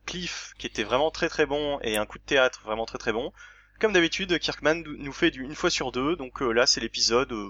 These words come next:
bah, sans trop d'intérêt. Euh, surtout que ça s'attarde particulièrement sur les Whisperers,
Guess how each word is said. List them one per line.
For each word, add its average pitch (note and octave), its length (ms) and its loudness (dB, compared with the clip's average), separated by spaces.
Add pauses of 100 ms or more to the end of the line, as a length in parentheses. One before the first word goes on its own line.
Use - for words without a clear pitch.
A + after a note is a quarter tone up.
bah, F#2+ 280 4 (320)
sans C3+ 240 -4
trop C#3+ 200 -4
d'intérêt. B2 440 2 (560)
Euh, A#2 240 6
surtout C#3+ 340 -4
que D#3+ 120 -2
ça B2+ 160 2
s'attarde C#3 500 2
particulièrement C3 640 0
sur - 160 -2
les A2+ 80 -2
Whisperers, A#2 600 2